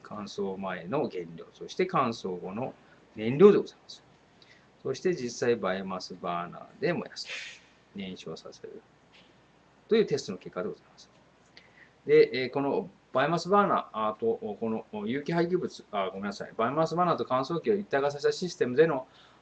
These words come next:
おー、皆様のお願いでございますけど、やはり、業務提携と、おー、範の拡大でございます。で、えー、このシステム、うん、当たり前ですけど、やはりコストが最先前、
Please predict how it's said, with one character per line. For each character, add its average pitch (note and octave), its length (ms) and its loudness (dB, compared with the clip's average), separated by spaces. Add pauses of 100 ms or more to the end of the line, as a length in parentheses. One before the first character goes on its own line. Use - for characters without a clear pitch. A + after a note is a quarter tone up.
お G2+ 920 4
ー、 G#2+ 40 -14
皆 B2+ 160 -2
様 B2 220 -2
の G#2 80 -2
お G2 40 -6
願 A#2 280 -2
い - 20 -4
で C#3 60 0
ご C#3+ 80 0
ざ D3+ 100 2
い D3+ 60 0
ま D3+ 100 -2
す C3+ 120 -12
け B2 80 -4
ど、 C#3 180 0
や C#3+ 120 2
は D3 180 0
り、 F3 260 -4 (320)
業 A#2+ 80 2
務 D3+ 120 0
提 A3+ 200 12
携 A2+ 160 4
と、 D#2 120 -6
お F#2 680 -6 (120)
ー、 - 40 -6
範 D#3+ 120 4
の - 60 -4
拡 F#2+ 220 -8
大 A2 100 2
で B2 80 2
ご A#2+ 60 -2
ざ G#2 100 -8
い F#2 40 -14
ま - 100 -20
す。 - 180 -20 (1200)
で、 A#2+ 340 0
え - 20 -2
ー、 - 20 -12
こ D3 140 -2
の D3+ 100 0
シ E3 140 -2
ス - 20 -12
テ C#3 100 2
ム、 A#2 200 -2
う B2 40 -8
ん、 A2 300 -6
当 G#2+ 80 -2
た B2 100 0
り B2+ 60 2
前 D#3+ 160 2
で F#3+ 100 6
す - 80 -4
け C#3 60 -4
ど、 A#2+ 80 0
や A#2 80 0
は C#3+ 80 2
り C#3+ 80 2
コ G#2+ 160 -2
ス - 80 -10
ト G2+ 80 -6
が D#2 140 -8
最 G2 240 -6
先 A#2+ 280 -4
前、 - 120 -10